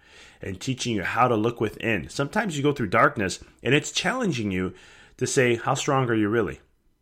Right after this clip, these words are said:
You know, the universe is never gonna give you something you can't handle.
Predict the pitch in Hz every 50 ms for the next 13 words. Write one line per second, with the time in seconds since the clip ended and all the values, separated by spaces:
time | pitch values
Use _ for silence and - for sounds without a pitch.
0 | _ _ _ _ _ _ _ _ _ _ _ 120 131 135 131 135 147 180 214 233
1 | 220 - - 135 120 131 135 156 147 156 139 117 104 117 123 117 120 107 - 110
2 | 101 - 101 98 95 101 - 107 95 78 90 104 131 139 127 - - - -